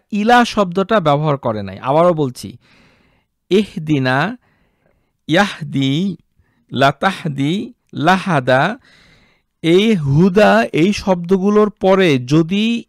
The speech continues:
ইলা না থাকে, তাহলে এর অর্থ হবে লক্ষ্যস্থলে পৌঁছে দেওয়া,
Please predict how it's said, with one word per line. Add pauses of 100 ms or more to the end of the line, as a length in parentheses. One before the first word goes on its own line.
ইলা
না
থাকে, (480)
তাহলে
এর
অর্থ
হবে (400)
লক্ষ্যস্থলে
পৌঁছে
দেওয়া,